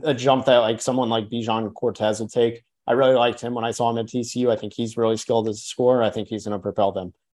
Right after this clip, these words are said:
But like, I mean, like you said, they're both really good. So it's a tough one. Both could make the tournament. But, um, we're gonna talk about some of the players in just a minute coming up here. But first, let me tell you about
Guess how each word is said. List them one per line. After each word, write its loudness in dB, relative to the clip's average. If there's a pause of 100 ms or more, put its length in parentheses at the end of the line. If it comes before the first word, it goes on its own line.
But 4
like, 6
I 0
mean, 2
like 0
you -10
said, -2
they're -2
both 0
really 0
good. -6
So -6
it's -8
a -14
tough -2
one. -6
Both 4
could 2
make -4
the -10
tournament. -10 (120)
But, 0 (420)
um, 6
we're 4
gonna 4
talk 4
about 6
some 0
of -2
the 2 (760)
players 4 (100)
in -6
just -2
a -2
minute -6
coming 0
up 0
here. 2
But -2
first, 4 (460)
let 4
me 4
tell 4
you 0
about -2